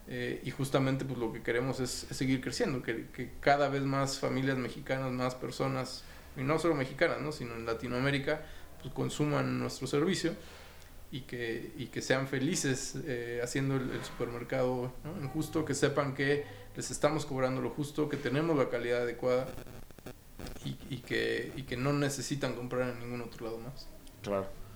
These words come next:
Speaker 2: Oye, y el tema cultural, eh, dentro de, de la empresa, eh, y lo, y lo platicábamos ayer justamente con el, con tu homólogo de Cargamos,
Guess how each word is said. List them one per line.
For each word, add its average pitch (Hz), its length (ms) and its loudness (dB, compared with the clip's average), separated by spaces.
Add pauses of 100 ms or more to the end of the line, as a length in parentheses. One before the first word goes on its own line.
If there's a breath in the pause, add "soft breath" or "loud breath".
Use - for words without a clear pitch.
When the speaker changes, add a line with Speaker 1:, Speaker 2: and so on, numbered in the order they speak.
(500 loud breath)
Speaker 2:
Oye, 120 400 4
y 127 460 6
el 117 260 2
tema 135 300 4
cultural, 107 600 2 (380)
eh, 104 240 0
dentro 104 280 0
de, 98 260 4 (180)
de 98 140 0
la 98 100 0
empresa, 104 460 0 (840)
eh, 98 600 -2 (1400)
y 92 140 -4
lo, 92 100 -2
y 101 100 0
lo 101 120 2
platicábamos 113 600 2
ayer 104 200 4
justamente 110 540 -2
con 107 160 2
el, 98 220 0
con 107 160 0
tu 113 100 4
homólogo 120 500 6
de 104 260 0
Cargamos, 120 580 2